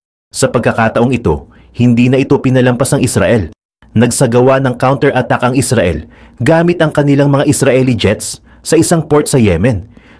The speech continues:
kung saan pinaniniwalaan na isang storage ng mga armas ng nasabing grupo. Ang counterattack operation ay pinangalanan bilang Operation Outstretched Arm, kung saan sampu ang naging target ng mga Israeli jets.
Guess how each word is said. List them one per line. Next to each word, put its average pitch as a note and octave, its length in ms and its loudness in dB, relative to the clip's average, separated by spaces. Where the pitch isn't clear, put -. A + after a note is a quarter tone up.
kung F#3 80 4
saan F#3 240 2
pinaniniwalaan C#3 1120 2
na C3+ 160 0
isang D#3+ 160 2
storage C#3 640 0
ng C3+ 160 0
mga C3 160 0
armas A#2 480 -2
ng B2 240 0
nasabing B2 480 0
grupo. C#3 400 0
Ang A#2 240 0
counterattack C#3+ 720 0
operation B2 800 0
ay C3 160 2
pinangalanan C3+ 720 2
bilang C3+ 320 2
Operation C3 640 2
Outstretched C3 560 -2
Arm, G2 400 0
kung F3+ 160 2
saan - 160 2
sampu C3+ 560 2
ang C#3 160 2
naging C#3 240 2
target B2+ 480 0
ng C3 160 2
mga C3+ 80 0
Israeli C3 400 0
jets. F2+ 480 -2